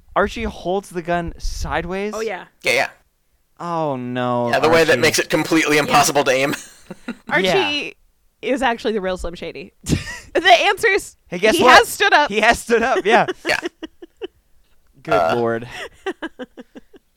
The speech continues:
Speaker 3: And so now it is the next morning. And, and Act Three has begun. There's a commercial break
Speaker 1: Ah.
Speaker 3: after the, the kids run from the gun.
Speaker 1: Act Three.
Speaker 3: Uh, and
Speaker 1: We welcome thee with open arms.
Speaker 3: Act Three has begun, and we're back in Jughead's trailer.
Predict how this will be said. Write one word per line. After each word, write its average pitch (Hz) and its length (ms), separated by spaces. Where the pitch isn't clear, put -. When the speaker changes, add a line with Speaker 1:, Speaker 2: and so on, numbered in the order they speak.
Speaker 3:
And 147 600
so 165 220
now 170 260
it 175 240
is 175 220
the 175 100
next 175 240
morning. 190 320
And, 151 340
and 156 160
Act 151 280
Three 180 320
has 127 120
begun. 110 360
There's 127 100
a 147 60
commercial 180 320
break 147 240
Speaker 1:
Ah. 233 220
Speaker 3:
after 160 180
the, 135 420
the 131 80
kids 135 240
run 127 320
from 131 180
the 131 60
gun. 120 160
Speaker 1:
Act 185 160
Three. 156 460
Speaker 3:
Uh, 113 240
and 120 100
Speaker 1:
We 175 60
welcome 185 320
thee 180 100
with 160 120
open 151 240
arms. 123 300
Speaker 3:
Act - 260
Three 233 180
has 202 100
begun, 160 280
and 170 160
we're 165 80
back 175 280
in 175 220
Jughead's 170 460
trailer. 131 480